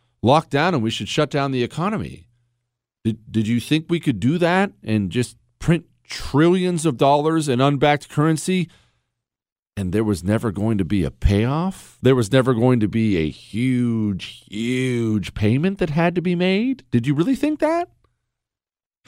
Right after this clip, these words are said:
Headline. F D A experts are among the group opposing U S booster shot plan. In case you're wondering,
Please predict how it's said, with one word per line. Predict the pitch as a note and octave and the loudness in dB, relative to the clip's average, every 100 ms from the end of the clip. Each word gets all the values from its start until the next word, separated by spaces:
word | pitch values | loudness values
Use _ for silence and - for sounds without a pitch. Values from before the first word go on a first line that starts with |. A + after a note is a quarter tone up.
| - - - D#3+ | -20 -18 -2 2
Headline. | F#3 D#3+ B2+ F#2+ - _ _ _ _ _ _ _ _ _ | 4 2 -2 -4 -12 _ _ _ _ _ _ _ _ _
F | F3 F#3+ | 0 2
D | F3+ E3+ | 0 4
A | F#3+ G3 D#3 | 4 4 2
experts | D3+ - C3+ C#3+ D#3+ - - _ | 0 -2 0 0 0 -8 -18 _
are | C3+ D3 | 4 6
among | D3 E3 D#3 | 6 4 4
the | C3+ | 2
group | D3 F3 D#3+ | 4 2 2
opposing | C#3 E3+ F#3+ F3 E3 D#3 | 2 4 4 4 0 0
U | A#2+ E3+ | 2 4
S | E3+ - | 4 0
booster | - G#3+ - C3 G#2+ | 2 2 2 0 2
shot | - G2+ - | 4 4 2
plan. | - G2 D2+ C#2 | 0 0 0 -4
In | - - | -12 -8
case | - D#3 - | 2 2 4
you're | A#2+ | 2
wondering, | A#2+ C#3 A2+ A2 A#2+ C3 | 4 4 4 2 2 0